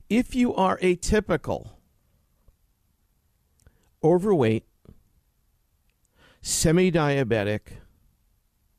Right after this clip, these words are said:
sedentary, cave-dwelling, computer person,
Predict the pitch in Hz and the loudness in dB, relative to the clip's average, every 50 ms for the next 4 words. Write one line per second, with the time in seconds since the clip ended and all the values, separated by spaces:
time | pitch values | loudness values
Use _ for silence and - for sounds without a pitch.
0 | _ _ _ _ _ _ _ - _ _ - - - - - 190 180 202 208 247 | _ _ _ _ _ _ _ -20 _ _ -6 -4 -2 0 0 0 0 0 0 0
1 | 214 202 - - 127 117 98 87 92 104 110 117 120 - _ _ _ _ _ _ | 0 0 0 -2 -2 -2 -2 -4 -4 -4 -6 -8 -10 -12 _ _ _ _ _ _
2 | _ _ _ _ _ _ _ _ _ _ - - - 202 214 233 214 180 170 147 | _ _ _ _ _ _ _ _ _ _ -4 0 2 2 2 2 0 -2 -4 -2
3 | 131 123 123 117 113 120 120 120 123 127 123 120 - _ _ _ _ _ _ _ | 0 0 2 2 2 0 0 0 -2 -4 -6 -8 -12 _ _ _ _ _ _ _
4 | _ _ _ _ _ _ _ _ _ _ _ _ _ _ _ _ _ - - 160 | _ _ _ _ _ _ _ _ _ _ _ _ _ _ _ _ _ -4 -2 -2
5 | 143 - - 175 160 131 131 110 - - 85 67 69 - - - - 143 | 0 0 0 0 0 0 0 -2 -2 -4 -6 -8 -8 -10 -14 -14 -14 -16